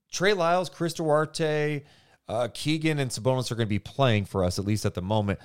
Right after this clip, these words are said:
Let's see what Mason Jones looks like with this group, because he can handle a little bit. He's got some good size, and I clearly don't trust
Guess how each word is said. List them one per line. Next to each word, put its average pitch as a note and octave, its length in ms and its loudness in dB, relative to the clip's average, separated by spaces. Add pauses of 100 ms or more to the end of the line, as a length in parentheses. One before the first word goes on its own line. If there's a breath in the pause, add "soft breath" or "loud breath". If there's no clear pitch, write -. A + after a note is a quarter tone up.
(140)
Let's F3+ 180 0
see A#3 100 -4
what F#3+ 140 2
Mason D3 340 0
Jones A#2+ 280 -2
looks B2 180 -6
like B2 180 2
with A#2 160 0
this D#3 160 0
group, A2+ 260 -4
because A#2 320 -2
he D3 100 -4
can C#3+ 140 -2
handle C3 380 -2
a B2 100 -6
little B2 160 -4
bit. A#2+ 220 -2
He's G#2+ 120 -4
got C#3 200 6
some C3+ 120 -6
good A#2 200 0
size, C3+ 460 6 (340 soft breath)
and F#3+ 100 0
I E3 60 2
clearly G#3 440 4
don't C#3+ 240 6
trust C3+ 480 2